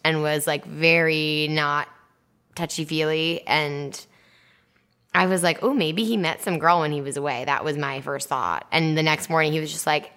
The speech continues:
"I have anxiety about this. I can't do this, like, without knowing what we're doing. 'Cause you have, like, a fucking podcast and you're publicly going on dates all the time." And, like, I, like, I don't know. It really,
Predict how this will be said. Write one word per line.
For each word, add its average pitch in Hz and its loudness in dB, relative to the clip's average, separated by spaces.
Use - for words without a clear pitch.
"I 156 0
have 156 -2
anxiety 156 2
about 147 0
this. 143 -4
I 156 0
can't 147 -4
do 143 -4
this, 139 -4
like, - -8
without 160 0
knowing 147 -2
what 139 -6
we're 143 -6
doing. 87 -6
'Cause 170 -8
you 170 -2
have, 165 0
like, 160 -2
a - -4
fucking 147 -6
podcast 143 -4
and 147 -10
you're 143 -6
publicly 160 0
going 143 -4
on 139 -6
dates 131 -10
all 82 -10
the 82 -12
time." - -12
And, 233 6
like, 196 2
I, 254 4
like, 285 0
I 349 2
don't 349 4
know. 269 6
It 240 0
really, 294 2